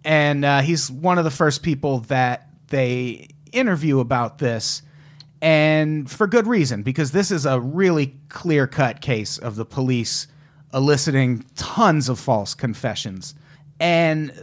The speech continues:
one of the things they bring up really early on in the episode that I thought was interesting is the way you know right from the outset that this wasn't actually a gang-related crime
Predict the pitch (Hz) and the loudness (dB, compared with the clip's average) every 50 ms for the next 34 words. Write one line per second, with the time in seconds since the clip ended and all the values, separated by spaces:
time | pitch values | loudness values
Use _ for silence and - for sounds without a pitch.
0 | - - - - - 170 156 185 226 277 302 254 247 - 262 247 240 185 208 196 | -20 -20 -20 -20 -16 -8 -2 0 2 2 2 2 0 -2 -2 -2 -2 0 0 0
1 | 180 139 185 185 185 185 180 175 156 - 123 104 123 156 156 170 175 170 165 156 | 0 2 2 2 2 4 2 2 0 0 -6 -12 -8 -2 2 2 4 4 4 2
2 | 135 95 151 156 156 156 151 147 147 147 143 139 135 131 - 139 139 135 135 135 | 2 2 2 2 2 2 2 2 4 4 2 2 0 -2 -2 -2 -2 0 0 0
3 | 135 131 123 - - 120 110 123 123 127 120 - 165 143 113 - 131 139 135 127 | 0 -2 -6 -6 -6 -6 -6 -4 -6 -6 -4 -2 -4 -4 -4 -4 -6 -4 -2 -2
4 | 131 - 131 117 120 107 - - 123 113 107 - - 135 139 135 135 123 - - | -2 -2 -4 -4 -4 -4 -6 -6 -6 -8 -8 -8 -4 -2 -2 -2 -2 -2 -4 -8
5 | - - - _ - - - - - - 165 160 160 180 208 240 240 247 226 214 | -10 -14 -20 _ -20 -20 -20 -14 -6 -2 0 0 2 2 2 2 2 2 2 2
6 | 190 190 175 160 147 147 147 156 151 - 170 160 135 123 120 127 - - - 151 | 4 4 2 2 2 2 0 0 0 -2 -2 0 0 0 0 0 -2 -4 -4 -2
7 | 135 120 - - 131 127 - - 135 131 - 127 131 131 127 147 135 - - 120 | -2 -2 -4 -4 -6 -6 -4 -2 -4 -2 0 2 2 2 2 2 0 -2 -2 -2
8 | 120 120 - - - 127 123 123 113 - - 127 110 104 107 - _ - - 131 | -2 -2 -2 -4 -4 -2 -2 -2 -2 -4 -4 -6 -6 -8 -14 -20 _ -6 -4 -2
9 | 120 123 123 123 123 120 117 110 113 120 120 113 117 120 113 110 110 104 - - | -2 0 0 0 -2 -2 -4 -4 -4 -4 -4 -2 -4 -4 -4 -6 -8 -10 -12 -16
10 | - - 139 131 123 120 117 113 107 104 101 98 | -10 -6 -2 -2 0 0 -2 -2 -4 -4 -6 -8